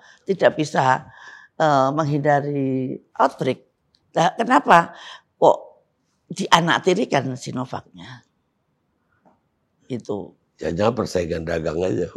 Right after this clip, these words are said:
Speaker 1: Ya, nggak tahu saya. <laughs> Nggak tahu, nggak tahu itu bukan karena nggak tahu, saya tidak tahu yang benar mana, yang salah mana lagi. Kalau kita menyalahkan, oh, yang satu nggak tahu kok.
Speaker 2: <laughs> Yang paling aman nggak tahu lah.
Speaker 1: Apanya?
Speaker 2: Yang paling aman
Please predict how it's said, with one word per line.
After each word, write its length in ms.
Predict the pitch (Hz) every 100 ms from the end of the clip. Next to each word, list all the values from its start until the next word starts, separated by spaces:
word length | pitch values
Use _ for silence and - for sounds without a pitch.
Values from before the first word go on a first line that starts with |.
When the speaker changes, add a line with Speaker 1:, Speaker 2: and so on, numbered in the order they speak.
| -
Speaker 1:
Ya, 100 | 123
nggak 220 | 117 -
tahu 320 | - - - 190
saya. 400 | - 170 170 143
<laughs> 80 | - - - - - - - - - - - -
Nggak 320 | - 185 - 160
tahu, 320 | 147 165 160 - - -
nggak 200 | 175 165
tahu 120 | - 180
itu 120 | 185 214
bukan 200 | 175 185 160 - - -
karena 220 | 180 165
nggak 240 | 151 160 -
tahu, 160 | 208
saya 160 | 208 180
tidak 240 | 185 170
tahu 240 | - 202 180
yang 160 | 143
benar 240 | 127 139 135
mana, 160 | 135
yang 160 | 139 127
salah 240 | - 113
mana 400 | 117 113 113 104
lagi. 240 | 85 90 - - - -
Kalau 160 | - 135
kita 240 | 175 175
menyalahkan, 800 | 156 143 135 135 131 165 202 -
oh, 400 | 139 117 117 120 - _ - _
yang 160 | 127 123
satu 240 | 113 135
nggak 240 | 131 -
tahu 240 | 117 120 123
kok. 160 | - - 143 - - - 131
Speaker 2:
<laughs> 540 | 143 _ _ - _
Yang 100 | 107
paling 220 | 104 107 107
aman 220 | 107 123
nggak 200 | 123 95 90
tahu 180 | 92 90
lah. 160 | 71 - _ - - _ _ _
Speaker 1:
Apanya? 400 | 147 147 131 135 - -
Speaker 2:
Yang 120 | 107 110
paling 240 | 123 123
aman 340 | 117 120 135